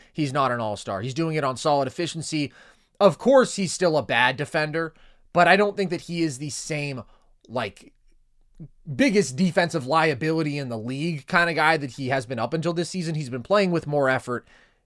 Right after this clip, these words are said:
He's still always gonna have limitations that individually he can't overcome, but you can probably put a good team defense around Trae Young if you,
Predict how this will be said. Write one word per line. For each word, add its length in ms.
He's 400
still 360
always 400
gonna 160
have 440
limitations 720
that 160
individually 640
he 100
can't 320
overcome, 640
but 220
you 140
can 200
probably 560
put 260
a 60
good 240
team 240
defense 420
around 260
Trae 220
Young 260
if 200
you, 300